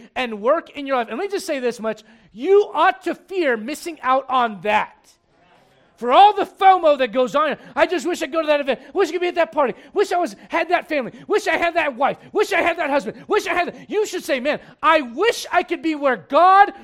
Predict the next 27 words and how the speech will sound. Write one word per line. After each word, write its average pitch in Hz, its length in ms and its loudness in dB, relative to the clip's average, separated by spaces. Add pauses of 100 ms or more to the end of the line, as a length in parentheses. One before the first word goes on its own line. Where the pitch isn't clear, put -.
wants 349 480 4 (140)
me 302 420 0 (120)
to 311 460 -2 (140)
be." 269 340 -2 (920)
I 262 140 -4
recently 320 360 -4
was 254 140 -8
talking 311 240 -2
with 262 80 -8
someone, 262 180 -4
I - 0 -
go, 240 80 -4
"Man, 294 140 -2
I 277 60 -4
just 202 240 -10
really, 381 340 2
really 330 160 -2
want 294 240 -4
this 269 120 -10
thing. 269 220 -6 (260)
I, 302 320 0
I 277 140 0
prayed 392 400 -2
about 269 300 -4
it. 202 100 -12 (220)
And 254 100 -14
I, 294 240 -6